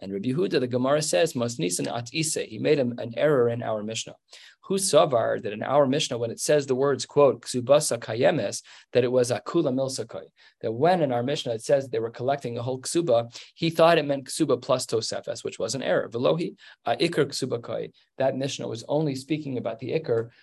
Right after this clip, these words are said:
about the one hundred and the two hundred. Baruch Hashem, Hadron Alach HaKosev Li'ishto. We finished yet another parak in Maseches Ksubos, heading toward the end. Yiratzon, we should come back to this daf and seven and a half years. Halfway down, starting a new parak. This parak is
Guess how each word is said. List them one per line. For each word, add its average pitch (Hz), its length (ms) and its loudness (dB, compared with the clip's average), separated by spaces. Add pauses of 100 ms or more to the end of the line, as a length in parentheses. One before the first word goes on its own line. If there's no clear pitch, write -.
(160)
about 110 300 -2
the 123 80 -4
one 135 220 2
hundred 120 280 -4
and 101 140 -8
the 101 40 -12
two 147 200 -2
hundred. 107 340 -6 (340)
Baruch 127 200 0
Hashem, 127 320 0
Hadron 131 320 0
Alach 117 260 -2
HaKosev 120 420 -2
Li'ishto. 117 560 -2 (220)
We 113 60 -10
finished 127 380 -2
yet 120 120 0
another 131 320 2
parak 131 320 -2
in 117 60 -4
Maseches 113 500 -4
Ksubos, 127 440 -2
heading 151 260 2
toward 143 240 2
the 120 140 -2
end. 143 320 4 (340)
Yiratzon, 139 320 2
we 120 60 -6
should 117 160 -6
come 120 120 -8
back 120 180 -2
to 117 100 -6
this 117 160 -6
daf 117 260 0
and 107 80 -10 (100)
seven 120 220 0
and 110 80 -8
a 107 120 -8
half - 140 -8
years. - 320 -10 (460)
Halfway 160 360 6
down, 151 300 4
starting 143 320 4
a 127 120 0
new 156 160 -2
parak. 156 240 4 (360)
This 135 140 -8
parak 139 320 2
is 127 100 -2